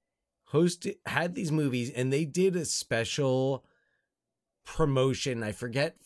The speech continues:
I, I don't know if it was supposed to be a temporary thing or the, they were just like, "Oh, this is what we're doing now."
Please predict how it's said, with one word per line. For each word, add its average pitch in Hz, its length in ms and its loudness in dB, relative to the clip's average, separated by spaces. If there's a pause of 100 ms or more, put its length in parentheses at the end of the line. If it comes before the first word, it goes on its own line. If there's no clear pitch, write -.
(300)
I, 139 140 -8 (120)
I 131 80 -4
don't 175 220 -4
know 160 100 4
if 135 100 -4
it 135 80 -10
was 123 140 -4
supposed 113 280 -4
to - 40 -8
be 110 100 -4
a 101 40 -6
temporary 170 480 0
thing 147 280 -6
or 135 80 -4
the, 113 360 -6
they 101 120 -6
were 107 120 -2
just 101 140 -8
like, 113 120 -6
"Oh, 117 140 -2
this 101 120 -4
is 107 120 -6
what 113 100 -4
we're 95 100 -4
doing 135 360 -2
now." 131 380 -2